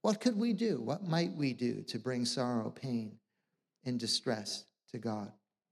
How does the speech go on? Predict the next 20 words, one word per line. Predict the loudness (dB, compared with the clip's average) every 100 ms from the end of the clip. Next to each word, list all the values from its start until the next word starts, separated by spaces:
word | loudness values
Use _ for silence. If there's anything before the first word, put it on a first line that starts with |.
| _ _ _ _ _ -14 6
Now, | 10
I | 12
wanna | 12 12
be | 10
really | 8 8
careful | 6 4 2 2 -2
how | 0 0
I |
answer | 0 -2 -2 -2
this | -2 -4
because | -4 0 0 -2 -10 _ _
it's | 0 2 -2 -8 -2
delicate. | 4 4 4 0 -6 -8
I | -4
want | -2 -2 -2
you | 0
to | 0
really | 0 0 4 6 6 4
listen | 2 0 -2 -6 -8
carefully | -10 -4 -4 -4 -8